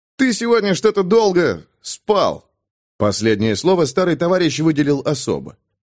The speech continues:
«Мы уже начали волноваться». «Было бы из-за чего»,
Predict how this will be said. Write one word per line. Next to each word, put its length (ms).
«Мы 200
уже 220
начали 380
волноваться». 760
«Было 340
бы 160
из-за 260
чего», 420